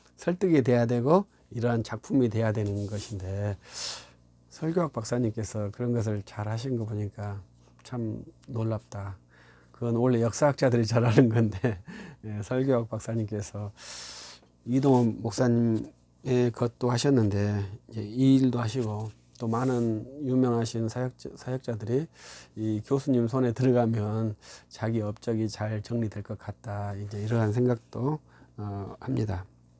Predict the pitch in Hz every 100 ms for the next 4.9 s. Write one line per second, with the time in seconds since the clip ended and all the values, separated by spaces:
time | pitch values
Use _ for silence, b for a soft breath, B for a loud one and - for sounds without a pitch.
0 | _ _ _ _ _ _ - - - -
1 | 139 170 156 135 113 123 127 127 113 B
2 | B B B B - 113 110 110 110 110
3 | 107 107 - - 123 131 139 123 117 156
4 | 160 143 131 123 117 127 135 117 104